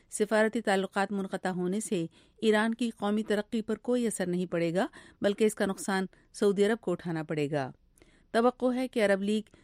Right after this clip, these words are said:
سعودی عرب کی درخواست پر اتوار کو بلائے جانے والے ایک خصوصی اجلاس میں اس صورتحال پر گفتگو کرے گی۔ سعودی عرب کے ساتھ ساتھ عرب لیگ کے کئی دوسرے ارکان پہلے ہی ایران کے خلاف سفارتی اقدام کر چکے ہیں۔ بحرین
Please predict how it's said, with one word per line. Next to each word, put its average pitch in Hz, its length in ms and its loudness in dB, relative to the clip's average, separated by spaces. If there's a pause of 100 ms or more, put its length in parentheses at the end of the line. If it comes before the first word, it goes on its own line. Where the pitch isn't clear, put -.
سعودی 220 340 4
عرب 240 160 2
کی 233 80 -4
درخواست 196 480 -2
پر 170 140 -2 (360)
اتوار 226 340 2
کو 226 160 -4
بلائے 190 260 2
جانے 190 240 0
والے 196 400 -2
ایک 202 180 0
خصوصی 220 460 -4
اجلاس 180 420 -2
میں 165 160 0 (340)
اس 226 140 -2
صورتحال 202 560 0
پر 175 160 -6
گفتگو 175 380 -6
کرے 175 260 0
گی۔ 151 320 -4 (600)
سعودی 247 300 4
عرب 269 160 2
کے 277 80 -2
ساتھ 233 260 0
ساتھ 254 240 -4
عرب 214 220 2
لیگ 220 220 -2
کے 220 120 -2
کئی 202 200 -2
دوسرے 190 340 -2
ارکان 180 320 -2
پہلے 190 280 0
ہی 214 240 0 (320)
ایران 220 360 2
کے 226 100 -6
خلاف 196 320 0
سفارتی 202 520 -4
اقدام 175 340 -4
کر 185 140 -2
چکے 165 260 -6
ہیں۔ 160 340 0 (520)
بحرین 226 400 2